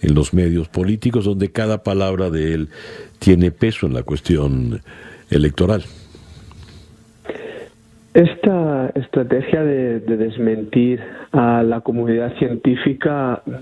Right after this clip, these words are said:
Speaker 2: no está saliendo bien para el presidente Trump. De hecho,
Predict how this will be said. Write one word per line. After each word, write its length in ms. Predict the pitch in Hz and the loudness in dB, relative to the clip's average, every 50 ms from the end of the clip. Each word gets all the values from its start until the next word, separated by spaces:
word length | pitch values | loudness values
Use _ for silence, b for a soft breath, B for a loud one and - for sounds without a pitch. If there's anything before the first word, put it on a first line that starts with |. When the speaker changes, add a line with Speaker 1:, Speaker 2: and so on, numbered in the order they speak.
| 127 127 | -2 2
Speaker 2:
no 460 | 127 123 127 139 143 147 139 139 135 | 4 4 6 4 4 2 2 0 0
está 280 | 123 - - - 127 120 - | -2 -4 -4 -4 -4 -2 0
saliendo 680 | 127 127 123 123 120 120 123 113 110 107 107 101 98 101 | 2 2 2 2 0 0 0 0 2 2 0 0 0 0
bien 260 | 113 113 117 101 95 - - - | 0 0 0 -2 -8 -12 -6 -2
para 140 | - 107 104 | 0 2 2
el 80 | 107 104 | 2 2
presidente 560 | 104 104 - - 107 107 110 104 - 113 107 | 0 0 0 0 0 0 0 0 0 0 0
Trump. 340 | - - 131 120 113 110 107 | 0 -2 -2 -2 -2 -2 0
De 160 | 113 113 117 | 0 0 0
hecho, 380 | 120 - - - 147 143 143 | -2 -2 -2 0 0 0 -2